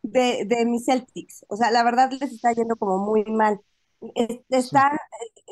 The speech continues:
Speaker 1: cediendo el decimosegundo porcentaje de tiros de campo más alto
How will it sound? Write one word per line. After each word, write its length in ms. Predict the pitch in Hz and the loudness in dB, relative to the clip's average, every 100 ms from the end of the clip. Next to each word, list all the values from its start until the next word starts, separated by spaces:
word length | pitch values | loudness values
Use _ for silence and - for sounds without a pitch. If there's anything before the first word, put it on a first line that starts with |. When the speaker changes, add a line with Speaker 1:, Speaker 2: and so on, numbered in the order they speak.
| - - | -12 -2
Speaker 1:
cediendo 560 | 247 254 262 262 277 - | 0 2 2 2 2 0
el 340 | 214 220 190 | -4 -4 -2
decimosegundo 1400 | 208 233 233 254 254 262 254 254 - - 247 262 311 359 370 | 0 0 0 2 4 4 2 -2 -6 0 2 2 2 2 0
porcentaje 520 | 233 214 214 226 254 | -2 -2 -2 0 0
de 100 | 208 | 0
tiros 340 | 220 214 226 | 0 0 0
de 200 | 196 185 - | -2 -4 -2
campo 340 | 196 196 220 | -2 -2 -6
más 340 | 190 208 208 | -2 -2 0
alto 460 | 214 214 214 220 | 0 0 0 -4